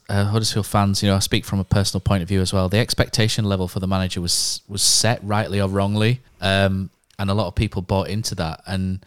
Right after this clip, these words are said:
when you move away quite drastically from that, I think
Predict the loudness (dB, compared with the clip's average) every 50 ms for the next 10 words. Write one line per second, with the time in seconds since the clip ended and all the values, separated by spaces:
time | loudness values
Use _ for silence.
0 | _ _ -2 0 0 2 2 2 4 4 4 4 4 2 2 2 2 2 2 2
1 | 0 -2 -4 -2 -2 -2 -2 -2 -2 -2 0 0 0 0 -2 -4 -4 -4 -4 -6
2 | -6 -4 -4 -4 -4 -4 -4 -6 -8 -8 -6 -4 -4 -4 -4 -4 -4 -2 -4 -6
3 | -10 -14 -20